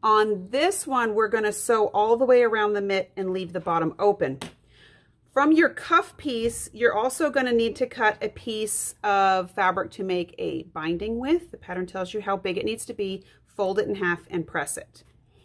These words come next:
Okay, so your seam allowance, your seam allowance can be a little bit, you know, we're, we're quilters, so we tend to go with a quarter inch. It can be a little bit bigger than that.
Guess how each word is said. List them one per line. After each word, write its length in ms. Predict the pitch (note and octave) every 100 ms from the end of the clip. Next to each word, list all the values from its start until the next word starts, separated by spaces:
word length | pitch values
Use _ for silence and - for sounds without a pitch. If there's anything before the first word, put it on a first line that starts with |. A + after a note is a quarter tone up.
| _ _ _
Okay, 180 | F#3 F3+
so 160 | -
your 180 | G3+ G#3
seam 320 | - D#4+ F4+
allowance, 760 | D4 A3+ G3 F#3+ F#3 - - - _ _ _ _ _ _ _
your 80 | A#3+
seam 240 | A#3+ F#4+ G#4
allowance 360 | F#4 D4 B3+
can 160 | - B3
be 100 | A3
a 80 | G3
little 260 | G#3+ A#3
bit, 360 | A#3 A#3+ A#3 -
you 120 | A3+
know, 120 | D#3
we're, 240 | D#3+ G#3+ - _ _ _ _
we're 160 | A3+ C4+
quilters, 380 | B3 F#3+ F3+ F3
so 140 | -
we 100 | F#3
tend 220 | F3+ G3+
to 60 | F#3
go 100 | F3
with 140 | E3+
a 40 | E3+
quarter 260 | - E3+
inch. 180 | E3 D3+
It 80 | -
can 120 | A3
be 100 | G3+
a 60 | E3+
little 200 | E3+ E3+
bit 160 | F3+
bigger 220 | E3+ E3+ F#3
than 140 | G3+
that. 180 | G#3+